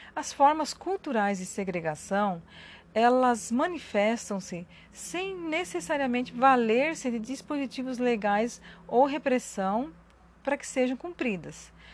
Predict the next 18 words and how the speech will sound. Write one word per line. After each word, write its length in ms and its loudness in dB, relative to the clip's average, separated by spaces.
Sua 320 -2
força 500 0
consiste, 1080 -4
é, 200 0
em 140 -2
constranger 920 -2
indivíduos 680 -2
segregados, 960 -2
né, 220 -6
e 60 -6
c-, 280 -12
que, 460 -2
a 400 0
compreenderem 640 0
sua 240 -2
exclusão 640 -4
como 200 0
consequências, 1200 -4